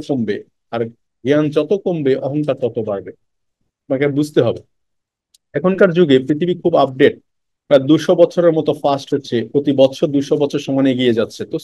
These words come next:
so এই ফাস্ট, এ-, এই যুগে আপনাকে খুব বেশি শিখতে হবে, আর শিখলে আপনার ভিতরে অহংকার জায়গাটা থাকবে না।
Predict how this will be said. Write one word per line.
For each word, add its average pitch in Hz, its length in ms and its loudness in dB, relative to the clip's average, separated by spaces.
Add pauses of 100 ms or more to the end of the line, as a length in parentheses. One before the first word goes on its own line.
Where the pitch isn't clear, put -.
so 180 200 2 (300)
এই 147 100 0
ফাস্ট, 175 560 0 (600)
এ-, 151 240 0
এই 170 180 6
যুগে 143 460 2 (320)
আপনাকে 147 380 -2
খুব 156 340 -4
বেশি 147 280 0
শিখতে - 340 -2
হবে, 156 340 2 (500)
আর 123 100 -2
শিখলে 180 500 -2
আপনার 156 280 0
ভিতরে 147 240 0
অহংকার 143 400 4
জায়গাটা 123 340 2
থাকবে 120 340 -2
না। 98 100 -8